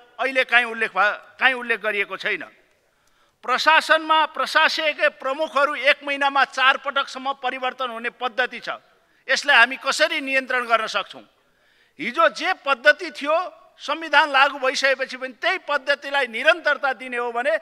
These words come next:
अहिले हामीले ल्याएको सङ्घीयता र अहिले बनाएको कानुनको अर्थ नरहने हुँदा सामान्य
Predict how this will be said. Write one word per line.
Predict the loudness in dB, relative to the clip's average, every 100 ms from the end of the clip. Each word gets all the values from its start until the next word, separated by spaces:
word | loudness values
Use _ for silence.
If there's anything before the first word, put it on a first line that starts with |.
| -8 -4
अहिले | -2 2 6
हामीले | 6 4 0 0
ल्याएको | 2 0 0
सङ्घीयता | -6 -6 -2 -4 0 0
र | 0
अहिले | -2 -2
बनाएको | -2 -2 -4 -6 0
कानुनको | 2 2 -2 -6
अर्थ | -6 -4 0
नरहने | 4 6 4 2
हुँदा | -2 0 0 0 -20 _ _ _ _
सामान्य | 0 2 4 4 4